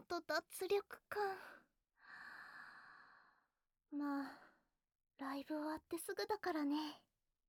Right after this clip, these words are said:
打ち上げも早めに抜けさせてもらったし。で、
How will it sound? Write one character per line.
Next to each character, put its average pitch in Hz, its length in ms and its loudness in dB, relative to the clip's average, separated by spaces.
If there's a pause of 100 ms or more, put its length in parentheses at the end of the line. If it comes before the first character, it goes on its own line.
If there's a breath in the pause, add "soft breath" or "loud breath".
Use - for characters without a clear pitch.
(1500 loud breath)
打 233 80 2
ち - 300 0
上 233 120 -2
げ 233 120 -6
も 233 160 2
早 262 260 2
め 262 140 2
に 254 140 4
抜 247 160 2
け 294 120 4
さ 330 140 -2
せ 311 160 -2
て 311 100 0
も 302 160 -2
ら 330 80 -4
っ 370 40 -6 (220)
た 466 120 4
し。 - 200 -8 (1600)
で、 415 500 4